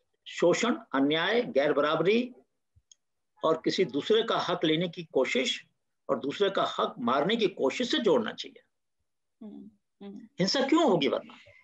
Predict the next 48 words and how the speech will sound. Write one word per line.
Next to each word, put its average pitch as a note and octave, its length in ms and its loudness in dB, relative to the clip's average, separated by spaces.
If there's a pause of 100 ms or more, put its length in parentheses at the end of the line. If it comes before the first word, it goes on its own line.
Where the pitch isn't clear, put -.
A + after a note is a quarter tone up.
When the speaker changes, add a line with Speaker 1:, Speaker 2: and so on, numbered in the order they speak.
(240)
Speaker 1:
आप A3+ 220 0
किसी A#3+ 240 0
को, D4+ 380 2 (320)
आप B3 220 0
किसी A#3+ 220 2
की C4+ 160 2
इच्छा A3+ 300 -2
के C4 200 2
विरुद्ध D3+ 440 4
उससे C4 380 2
कुछ A#3+ 220 0
करवाना E3 400 2
चाह C3+ 240 0
रहे C#3 180 2
हैं A#3 400 0 (340)
और G#3+ 140 2
जब A3 100 4
वो A3+ 140 4
नहीं G#3 320 2
कर F#3 180 2
रहा D#3 140 2
है E3 120 0
या D#3 60 2
कर D3 160 0
रही, D3+ 220 2
तो C4 80 2
आप A#3+ 260 0
उस - 220 -2
पे A#3 80 4 (540)
हावी C#4 160 4
हो C#4+ 100 4
जाते B3+ 300 2
हैं। A#3 260 0 (960)
Speaker 2:
जी, G3 360 -12
जी। F#3 220 -16 (400)
और D4+ 140 6
Speaker 1:
ठीक D4 120 -4
है A3 60 2
Speaker 2:
दूसरा D4 180 8
Speaker 1:
ना? - 160 2
Speaker 2:
ये F#4+ 100 0
ना D4 200 -6
कि G4+ 200 -6 (240)
अब A3 340 0
ये D4 180 2
जैसे C4+ 320 2
आपने C4 400 2
जो C#4 460 0